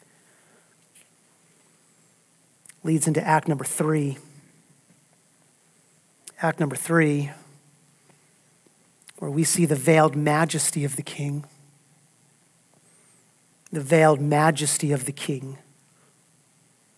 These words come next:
Look at verse thirty-three. "Therefore, Pilate, unknowingly, fulfilling God's redemptive purposes,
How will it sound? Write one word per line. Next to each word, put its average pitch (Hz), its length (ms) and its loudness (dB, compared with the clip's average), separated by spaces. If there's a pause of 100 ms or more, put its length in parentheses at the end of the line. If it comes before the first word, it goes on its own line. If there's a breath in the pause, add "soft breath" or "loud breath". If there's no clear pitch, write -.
(1400)
Look 170 100 -2
at 175 60 6
verse 160 200 0
thirty-three. 156 560 0
"Therefore, 175 440 8
Pilate, 180 480 8
unknowingly, 208 880 8 (960 soft breath)
fulfilling 202 720 8
God's 185 300 10
redemptive 180 420 6
purposes, 208 1120 6